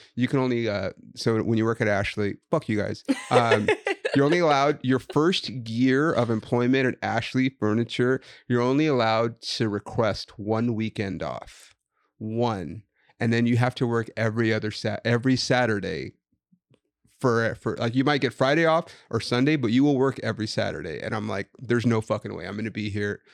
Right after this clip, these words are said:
Speaker 1: any longer than I have to."
Speaker 2: Yeah, no way.
Speaker 1: And then there was a series of <laughs> events, but I quit. Like,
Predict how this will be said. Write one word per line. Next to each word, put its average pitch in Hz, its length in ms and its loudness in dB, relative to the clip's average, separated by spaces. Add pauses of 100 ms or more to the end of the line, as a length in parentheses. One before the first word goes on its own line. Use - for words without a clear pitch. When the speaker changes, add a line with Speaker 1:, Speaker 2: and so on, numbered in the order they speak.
(180)
Speaker 1:
any 117 160 2
longer 104 280 -2
than 98 120 -6
I 104 80 -8
have 104 220 -8
to." 101 240 -6
Speaker 2:
Yeah, - 100 -12 (160)
no 85 80 -16
way. 73 160 -20
Speaker 1:
And 107 120 0
then 101 460 -4 (720)
there 139 140 0
was 143 140 2
a 131 40 -2
series 113 300 0
of 110 140 2
<laughs> 127 100 2
events, 87 380 -6
but 92 400 -6 (180)
I 95 280 -4 (200)
quit. 104 460 0 (720)
Like, 101 380 -4